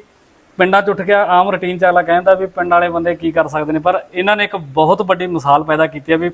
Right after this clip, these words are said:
ਬੰਦਾ ਕੁਛ ਵੀ ਕਰ ਸਕਦਾ ਹੈ। ਕੋਈ ਜ਼ਰੂਰੀ ਨਹੀਂ ਹੈਗਾ ਵੀ ਕੋਈ, ਅ, ਬੰਬੇ, ਕਲਕੱਤੇ, ਦਿੱਲੀ ਵਾਲੇ ਜਿਹੜੇ ਵੱਡੀਆਂ ਫਿਲਮਾਂ ਬਣਾ ਸਕਦੇ ਨੇ। ਅ, ਮੈਂ ਵਧਾਈ ਦਿੰਦਾ ਵੀ ਸਾਡੇ ਸ਼ੇਰਪੁਰ ਦੇ ਵਿੱਚ ਉੱਠ ਕੇ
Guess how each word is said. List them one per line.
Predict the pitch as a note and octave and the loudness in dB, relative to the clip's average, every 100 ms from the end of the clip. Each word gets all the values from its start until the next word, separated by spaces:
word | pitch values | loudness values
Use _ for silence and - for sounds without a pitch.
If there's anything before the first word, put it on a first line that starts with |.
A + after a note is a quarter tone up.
| - E3+ | -10 -6
ਬੰਦਾ | E3 E3 | 0 0
ਕੁਛ | E3+ A#3 A3+ | 0 -2 -4
ਵੀ | A3+ | -2
ਕਰ | G3 D#3+ | 0 0
ਸਕਦਾ | D3+ D#3 E3+ | 0 2 2
ਹੈ। | E3+ - _ _ - | 0 -10 _ _ 0
ਕੋਈ | G3 A3 | 2 4
ਜ਼ਰੂਰੀ | G#3 G3+ G#3 | 0 0 0
ਨਹੀਂ | F#3+ | 2
ਹੈਗਾ | G3 G#3 G3+ - _ _ E3+ | 2 2 -2 -14 _ _ -2
ਵੀ | G3 G3 F#3 | 0 0 -2
ਕੋਈ, | F#3 F#3+ F#3+ F#3+ | -4 0 2 2
ਅ, | F3+ E3+ E3+ | -2 -2 -2
ਬੰਬੇ, | D#3+ D#3 D#3+ E3+ F#3+ F#3 | -2 0 0 2 0 0
ਕਲਕੱਤੇ, | F#3 D#3+ F3 - F3 | -4 -2 -2 0 -2
ਦਿੱਲੀ | D#3 D3+ D#3 | 0 0 4
ਵਾਲੇ | F3 F3 F3 E3+ | 4 4 0 -2
ਜਿਹੜੇ | D#3 E3+ | -2 -2
ਵੱਡੀਆਂ | F3 D3+ D3+ D3 | 0 0 0 0
ਫਿਲਮਾਂ | C#3+ D#3 | 0 0
ਬਣਾ | D3+ C#3+ | 2 2
ਸਕਦੇ | C3+ C#3+ | 2 2
ਨੇ। | D#3+ E3+ - _ - _ F3+ | 0 -4 -12 _ -20 _ -2
ਅ, | F3 | 0
ਮੈਂ | F3+ F3+ | 2 2
ਵਧਾਈ | F3 F3 D3+ | 4 2 2
ਦਿੰਦਾ | D#3 F3+ | 2 2
ਵੀ | F3+ F#3 | 2 0
ਸਾਡੇ | D#3+ E3 F#3 | 0 0 -2
ਸ਼ੇਰਪੁਰ | - E3+ F#3 F#3 | -4 -2 0 2
ਦੇ | G#3+ | 2
ਵਿੱਚ | G#3+ G#3+ | 2 2
ਉੱਠ | G3+ F3 | 0 0
ਕੇ | E3 F3+ | -2 -2